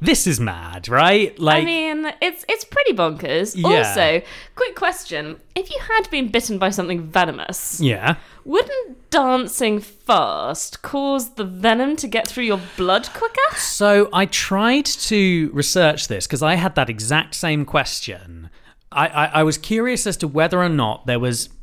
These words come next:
Speaker 1: any actual benefit to sort of, like, high activity, like
Speaker 2: Yeah.
Speaker 1: sweating a lot, increasing your heart rate.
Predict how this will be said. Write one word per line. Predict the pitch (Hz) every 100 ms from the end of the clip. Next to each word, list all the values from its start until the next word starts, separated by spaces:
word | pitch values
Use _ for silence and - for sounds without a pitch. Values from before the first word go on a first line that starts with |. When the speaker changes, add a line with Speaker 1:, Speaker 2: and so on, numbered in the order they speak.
| - -
Speaker 1:
any | 175 190
actual | 185 151 - 147 123
benefit | 104 135 127 113 113 101 - -
to | - 117
sort | 98 123
of, | 113
like, | 113 113 - - - - - - -
high | - 123 117
activity, | 110 - 180 151 160 - 160 156 143
like | 240 214
Speaker 2:
Yeah. | 175 165
Speaker 1:
sweating | 165 165 170 160
a |
lot, | 151 151 147 151
increasing | 123 - 135 - 113
your | 110
heart | - 151 156 139
rate. | 147 147 147 - -